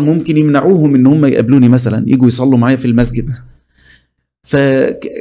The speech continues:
Speaker 1: في حاجة جيت كده قلت: "أنا إيه، أنا ربنا اداني وقت في الأجازة،
Speaker 2: نعم.
Speaker 1: العيال دي عندها ملاحق،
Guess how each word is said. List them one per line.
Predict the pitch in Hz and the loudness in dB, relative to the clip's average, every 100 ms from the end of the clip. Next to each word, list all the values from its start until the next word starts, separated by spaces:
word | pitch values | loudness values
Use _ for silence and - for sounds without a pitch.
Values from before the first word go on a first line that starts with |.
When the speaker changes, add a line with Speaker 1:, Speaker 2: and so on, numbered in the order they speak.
| - - - - - | -14 -12 -12 -12 -10
Speaker 1:
في | - 196 | -4 -4
حاجة | 202 170 139 120 120 | -2 -4 -2 -2 -2
جيت | 135 151 | -4 -4
كده | 156 147 | -4 -2
قلت: | 156 - - | -4 -6 -8
"أنا | 147 139 | -6 -4
إيه، | 143 139 139 | -4 -6 -6
أنا | 139 120 - - - | -6 -8 -10 -16 -8
ربنا | 123 110 127 117 | -6 -2 -2 -2
اداني | 120 117 110 - | -2 -2 -2 -2
وقت | 120 - - - - _ _ _ _ _ _ _ | -4 -4 -10 -18 -18 _ _ _ _ _ _ _
في | - | -4
الأجازة، | 120 113 123 123 - - - 127 | -4 0 0 0 -4 -10 -14 -12
Speaker 2:
نعم. | - - _ _ 139 | -12 -16 _ _ -2
Speaker 1:
العيال | 139 156 151 | 0 0 0
دي | 123 | -2
عندها | 113 139 135 | -2 -2 -2
ملاحق، | 127 101 - | -2 -4 -10